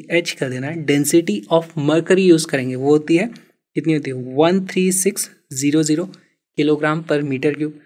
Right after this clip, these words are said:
multiplied by gravity, multiplied by height कितनी यूज़ की जाएगी यहाँ? H will be fifteen सेंटीमीटर,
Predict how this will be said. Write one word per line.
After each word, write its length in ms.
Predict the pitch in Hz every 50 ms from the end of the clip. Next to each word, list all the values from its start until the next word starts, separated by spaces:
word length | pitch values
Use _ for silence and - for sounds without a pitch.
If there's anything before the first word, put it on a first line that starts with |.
| _ _ _ _ _ - -
multiplied 580 | 151 156 160 160 180 180 185 180 180 180 175 180
by 60 | 175 170 170 - 160
gravity, 460 | 143 143 139 143 139 151 151 147 196 - - - _ - 151
multiplied 500 | 151 156 156 190 190 196 190 190 190 190 190
by 80 | 190 185 185 - -
height 240 | 180 190 196 190 -
कितनी 260 | 220 190 - - 214
यूज़ 180 | 208 202 185 190
की 140 | 190 175 151
जाएगी 260 | 151 143 135 - -
यहाँ? 160 | 143 - - - _ _ _ _ _ _ _ _ -
H 260 | 185 190 185 - - - 170
will 160 | 151 156 156 165
be 80 | 240 233 - - _ _ _ _ -
fifteen 520 | 180 175 - - _ - 214 226 233 226 233
सेंटीमीटर, 640 | - - 151 143 143 147 139 139 131 135 -